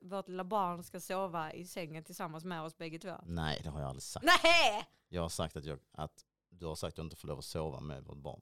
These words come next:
Speaker 2: För
Speaker 1: Nej, för att du är som en helikopter.
Speaker 2: Mm.
Speaker 1: Mm. Hur
Speaker 2: Du
Speaker 1: många
Speaker 2: säger
Speaker 1: gånger?
Speaker 2: att det kommer jag ju lära mig.
Speaker 1: Nej. <laughs> Nej.
Speaker 2: Du har inte sett alla fotar, eh, när sin-, papporna sover med sina barn? Det ser jättefint ut.
Speaker 1: När de gör det, ja.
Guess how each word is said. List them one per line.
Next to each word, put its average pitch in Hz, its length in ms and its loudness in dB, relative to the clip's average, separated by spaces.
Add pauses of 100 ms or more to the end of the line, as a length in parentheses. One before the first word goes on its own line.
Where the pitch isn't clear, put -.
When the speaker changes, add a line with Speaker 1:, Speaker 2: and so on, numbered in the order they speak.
(120)
Speaker 2:
För 220 100 -8
Speaker 1:
Nej, 233 160 4
för 233 80 -2
att 202 60 -4
du 214 100 0
är 202 40 -2
som 196 120 -4
en 190 60 -4
helikopter. 180 640 -6 (280)
Speaker 2:
Mm. 76 260 -8
Speaker 1:
Mm. 180 160 -12 (240)
Hur 240 60 -6
Speaker 2:
Du 240 60 -2
Speaker 1:
många 233 140 2
Speaker 2:
säger - 160 2
Speaker 1:
gånger? 226 120 2
Speaker 2:
att 202 60 -2
det 87 100 -2
kommer 87 220 -4
jag 80 140 -2
ju 73 140 -4
lära 85 340 -2
mig. - 220 -12
Speaker 1:
Nej. 247 220 4 (480)
<laughs> - 800 -10 (760)
Nej. - 140 -10 (1300)
Speaker 2:
Du 92 80 -8
har 101 80 2
inte 123 140 -4
sett 123 100 0
alla 110 220 -2
fotar, 90 580 -4
eh, 87 60 -4
när 92 220 -4
sin-, 95 300 -14
papporna - 280 -8
sover 90 180 -6
med 80 120 -6
sina 82 140 -6
barn? 78 220 -8 (720)
Det 90 80 -16
ser - 120 -4
jättefint 82 360 -4
ut. - 200 -12 (1080)
Speaker 1:
När 190 220 -16
de 180 220 -2
gör 180 140 -4
det, 147 80 -10
ja. 156 140 -14